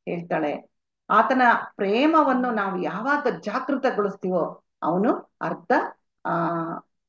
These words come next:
ಶಕ್ತಿಹೀನನಾಗ್ತಾನೆ ಅಂತ ಹೇಳ್ತಾಳೆ. ನೀನು ಹೊರಗಡೆ ರಾಮರು ಎದುರಿಸುವ ಶಕ್ತಿ,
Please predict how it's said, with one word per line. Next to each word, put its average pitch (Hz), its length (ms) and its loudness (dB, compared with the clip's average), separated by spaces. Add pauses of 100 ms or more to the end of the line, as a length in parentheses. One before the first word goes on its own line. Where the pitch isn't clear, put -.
(160)
ಶಕ್ತಿಹೀನನಾಗ್ತಾನೆ 202 1120 2
ಅಂತ 160 160 -4
ಹೇಳ್ತಾಳೆ. 175 520 -6 (1500)
ನೀನು 262 520 4 (260)
ಹೊರಗಡೆ 226 640 6 (220)
ರಾಮರು 254 440 4
ಎದುರಿಸುವ 233 460 0
ಶಕ್ತಿ, 247 720 -6